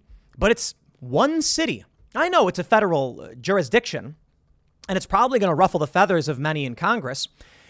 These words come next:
It's just filling up homeless shelters. It's not actually solving any of the problems. In fact, it's basically the same problem.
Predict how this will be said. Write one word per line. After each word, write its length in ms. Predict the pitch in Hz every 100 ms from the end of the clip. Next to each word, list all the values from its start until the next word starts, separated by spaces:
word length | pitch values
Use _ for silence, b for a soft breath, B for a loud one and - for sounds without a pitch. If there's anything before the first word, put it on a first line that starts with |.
| -
It's 220 | 196 143
just 340 | 117 262 -
filling 340 | - 220 233 220
up 120 | -
homeless 420 | 196 254 277 196
shelters. 560 | - 139 - 156 165 - b b
It's 180 | 160 -
not 220 | 190 202
actually 440 | 185 175 185 170 165
solving 460 | - 180 165 151
any 140 | 147 139
of 60 |
the 60 | 120
problems. 480 | - 190 143 143 139
In 120 | 147
fact, 340 | 185 180 - b b b b -
it's 200 | 185 123
basically 560 | 143 240 - 202 175
the 140 | 151 160
same 400 | - 160 143 127
problem. 500 | 151 135 110 101